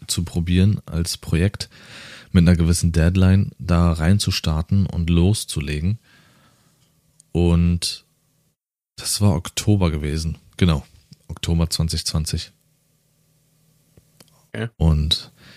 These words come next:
Speaker 1: dann kam im Dezember dieses erste Mal dieser größere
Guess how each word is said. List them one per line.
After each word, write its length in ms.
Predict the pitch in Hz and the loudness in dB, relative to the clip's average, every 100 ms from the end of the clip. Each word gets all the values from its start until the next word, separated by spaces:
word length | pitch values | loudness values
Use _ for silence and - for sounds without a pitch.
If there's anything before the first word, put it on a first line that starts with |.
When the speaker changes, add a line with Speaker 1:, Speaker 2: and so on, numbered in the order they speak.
| - - - - - - - _ - | -20 -20 -20 -20 -20 -20 -20 _ -8
Speaker 1:
dann 360 | 80 87 120 113 | 2 6 8 6
kam 300 | 98 98 90 | 6 4 4
im 140 | 101 | 2
Dezember 480 | 92 82 - 98 101 | 0 0 2 4 4
dieses 340 | 92 90 90 - | 4 2 2 2
erste 340 | 101 107 - | 2 2 2
Mal 300 | 92 92 95 | 2 4 4
dieser 260 | 92 90 85 | 2 2 0
größere 500 | 82 98 98 90 | 2 2 2 2